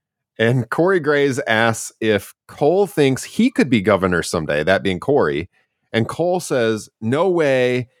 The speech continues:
He has too many skeletons in his closet. He's even worse than J B L." And I just wrote in all caps,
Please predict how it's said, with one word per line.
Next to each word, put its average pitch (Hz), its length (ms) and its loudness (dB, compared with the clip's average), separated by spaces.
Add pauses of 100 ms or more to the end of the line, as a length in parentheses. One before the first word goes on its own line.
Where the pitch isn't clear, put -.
(180)
He 147 180 -2
has 127 220 -2
too - 200 -4
many 220 240 0
skeletons 165 720 0
in 90 100 -2
his 85 140 -4
closet. 90 600 0 (500)
He's 123 220 0
even 214 280 2
worse 190 300 0
than 165 200 0
J 170 220 2
B 165 200 0
L." 170 380 2 (720)
And 123 100 0
I 135 80 4
just 139 220 2
wrote 131 260 2
in 113 60 0
all 113 160 4
caps, 107 460 0